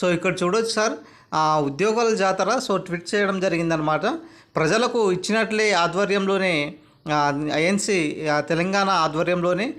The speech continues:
తెలంగాణ ప్రభుత్వం భారీ ఉద్యోగ నియామక ప్రక్రియను ప్రారంభించడం ఆనందకరం.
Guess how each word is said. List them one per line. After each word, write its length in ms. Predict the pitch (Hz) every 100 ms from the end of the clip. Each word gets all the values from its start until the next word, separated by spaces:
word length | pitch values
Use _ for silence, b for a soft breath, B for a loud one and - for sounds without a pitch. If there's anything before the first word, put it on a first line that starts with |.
| B B -
తెలంగాణ 460 | 165 175 220 220 214
ప్రభుత్వం 500 | 208 180 185 202 175
భారీ 260 | 160 180
ఉద్యోగ 300 | 202 175 190
నియామక 340 | 175 175 180 170
ప్రక్రియను 380 | 170 165 170
ప్రారంభించడం 680 | 156 147 151 165 170 165 160
ఆనందకరం. 580 | 151 143 151 160 160 196